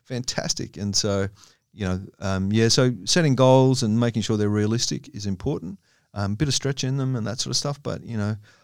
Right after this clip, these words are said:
I, I meet people who, you know, trying to start up a business and say it's gonna be ten million dollars in a year's time. Uh, maybe it is, but the chances are it's not,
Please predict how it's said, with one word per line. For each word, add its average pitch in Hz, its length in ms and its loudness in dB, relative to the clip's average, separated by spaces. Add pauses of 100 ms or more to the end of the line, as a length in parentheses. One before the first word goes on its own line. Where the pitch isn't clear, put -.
(140)
I, 80 100 -10 (120)
I 113 80 -8
meet 110 220 -2
people 95 260 -2
who, 95 280 -6 (180)
you 101 120 -10
know, 101 180 -4 (440)
trying 104 140 -8
to 90 60 -2
start 95 160 -2
up 92 100 -6
a 80 40 -12
business 95 320 -4
and 92 120 -6
say 98 160 -4
it's 92 140 -6
gonna 92 140 -4
be 90 80 -2
ten 95 220 -2
million 87 200 -2
dollars 90 340 -4
in 92 80 -2
a 90 40 -2
year's 90 320 -4
time. 101 440 -4 (420)
Uh, - 60 -20 (200)
maybe 101 340 -2
it 87 60 0
is, 95 240 -2
but 87 240 -6
the 92 80 -12
chances 85 320 -2
are 80 140 -4
it's - 140 -2
not, 90 240 -4